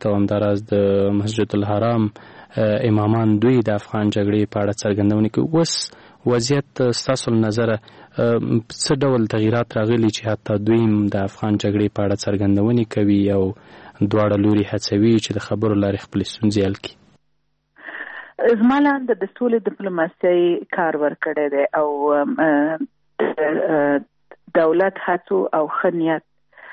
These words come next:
Speaker 2: اه، نړیوال هم دې ته هڅولي دي، اه، چې، اه، سو-، په افغانستان کې سولې ته غاړه کېږدي. کې د او آی سی یا د
Speaker 1: خو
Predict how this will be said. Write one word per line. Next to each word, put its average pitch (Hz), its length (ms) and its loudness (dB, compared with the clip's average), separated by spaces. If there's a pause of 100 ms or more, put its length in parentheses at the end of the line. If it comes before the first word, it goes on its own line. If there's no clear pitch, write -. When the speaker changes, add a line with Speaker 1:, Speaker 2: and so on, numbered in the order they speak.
(240)
Speaker 2:
اه، - 260 0
نړیوال 170 560 2
هم 170 240 -4
دې 170 220 2
ته 180 60 -4
هڅولي 165 600 0
دي، 170 220 -4 (460)
اه، 151 300 2
چې، 151 560 2
اه، 156 460 2 (160)
سو-، 151 360 2 (140)
په 151 60 0
افغانستان 147 580 0
کې 151 140 -6
سولې 160 360 -2
ته 151 60 0
غاړه 147 300 0
کېږدي. 151 380 -6 (160)
کې 156 120 -4 (180)
د 170 60 2
او 170 140 4
آی 156 160 0
سی - 200 -14
یا 165 160 2
د 156 280 0
Speaker 1:
خو - 160 0